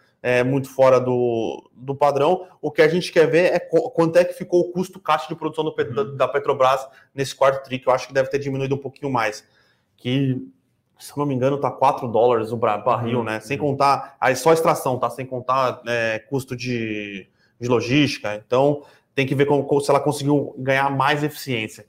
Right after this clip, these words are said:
Speaker 1: Se ela conseguiu ganhar mais eficiência, aí realmente a Petrobras é um, vai ser uma das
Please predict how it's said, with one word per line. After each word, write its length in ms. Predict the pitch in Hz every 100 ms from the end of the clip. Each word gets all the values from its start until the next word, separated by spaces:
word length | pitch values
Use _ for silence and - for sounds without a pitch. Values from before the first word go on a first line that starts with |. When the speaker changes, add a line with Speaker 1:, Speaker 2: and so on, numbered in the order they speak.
| -
Speaker 1:
Se 120 | -
ela 120 | 135
conseguiu 260 | 147 143 135
ganhar 140 | 131
mais 180 | 135 131
eficiência, 340 | 131 135 131
aí 60 | 131
realmente 400 | 131 127 131 - _ _
a 80 | -
Petrobras 540 | 120 131 127 113 131 131
é 100 | 135
um, 260 | 135 131
vai 160 | 117 127
ser 100 | 127
uma 80 | 127
das 540 | 131 131 - - -